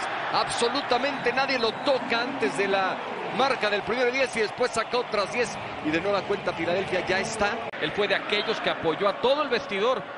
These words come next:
Speaker 2: para sacar adelante al pateador.
Speaker 1: En otra oportunidad de la defensa de los Giants, el pase completo y se va cayendo y aún así Devonta Smith va a mover las ca-, Hurts se queda con el balón, lo malabarea,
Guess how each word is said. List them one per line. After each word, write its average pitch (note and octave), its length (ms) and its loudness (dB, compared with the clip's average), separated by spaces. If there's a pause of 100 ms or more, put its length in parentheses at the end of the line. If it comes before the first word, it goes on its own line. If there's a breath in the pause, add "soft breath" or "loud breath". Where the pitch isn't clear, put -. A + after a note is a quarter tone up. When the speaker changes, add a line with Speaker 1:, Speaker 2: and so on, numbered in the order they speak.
(100)
Speaker 2:
para E3 200 2
sacar F#3+ 360 0
adelante E3+ 460 0
al C#3+ 100 -2
pateador. B2+ 460 -2 (100)
Speaker 1:
En G#2+ 140 -2
otra A#2+ 220 -2
oportunidad C3+ 440 -2
de D#3 80 0
la C#3+ 140 2
defensa D#3 400 0
de D#3 100 0
los D#3 160 0
Giants, G3+ 540 0
el D3 100 0
pase G3+ 420 2
completo A#3+ 680 2
y D#4 220 4
se - 160 0
va C4+ 140 4
cayendo D#4 580 2 (640)
y B3 40 6
aún D4 400 4
así D#4+ 400 4
Devonta C#4 560 2
Smith D#4 360 2
va D#4 100 6
a D4 40 2
mover C#4 360 4
las C4+ 240 0
ca-, B3+ 80 2 (1800)
Hurts A#2+ 280 -4
se A2+ 100 -6
queda C#3+ 220 -2
con C#3+ 140 -4
el D#3 80 0
balón, E3+ 400 0
lo D3+ 80 2
malabarea, F3 640 2